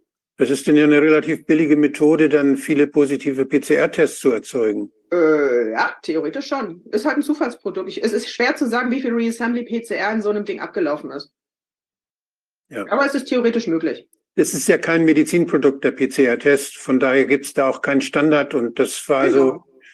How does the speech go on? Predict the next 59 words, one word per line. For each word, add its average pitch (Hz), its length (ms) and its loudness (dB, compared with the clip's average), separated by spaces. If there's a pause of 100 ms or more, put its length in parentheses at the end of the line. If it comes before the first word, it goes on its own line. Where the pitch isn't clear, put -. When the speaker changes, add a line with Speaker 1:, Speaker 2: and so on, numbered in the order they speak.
Speaker 1:
da 131 160 -4
war 135 120 2
vieles 135 340 0
möglich, 120 400 -2
ja. 120 240 -6 (140)
Speaker 2:
Und 226 120 -4
ich 233 100 -4
glaube, 226 200 0
Roche 202 380 -2
hatte 294 200 0
Mangan 226 400 0
im 185 100 -8
Puffer, 175 300 -8
was 180 140 -10
mich 208 160 -12
etwas - 240 -8
irritiert 233 440 -6
hat. - 200 -14 (640)
Aber 233 180 -4
irgendwie 262 240 6
wollte 254 200 -2
mir 254 60 -6
keiner 269 260 0
zuhören, 311 300 4
dass 294 100 -4
ich 262 120 -8
gesagt 233 260 -6
habe, 262 100 -10
da 247 100 -8
ist 240 80 -12
Mangan 240 360 -6
drin, 196 140 -10
das 180 100 -16
gehört 208 240 -10
nicht - 180 -16
rein. 208 280 -12 (440)
Speaker 1:
Und 269 280 2
Speaker 2:
Im 226 120 -8 (120)
P-C-R-Puffer 277 400 2
Speaker 1:
die 247 60 -4
Speaker 2:
gehört 262 220 -8
kein 247 140 -4
Mangan. 233 420 -2
Nein, 262 200 -4
nein, 277 160 -4
nein, 262 160 -8
nein, 269 120 -6
nein. 269 320 -8 (280)
Speaker 1:
Aber 143 200 2
Roche 143 360 0
hat 151 100 2
das 147 140 2
ja 160 80 2
nicht 143 160 2
gemacht. 139 360 2
Das 143 140 0
war 143 80 0
ja 127 140 2
T-Mo-, 131 360 0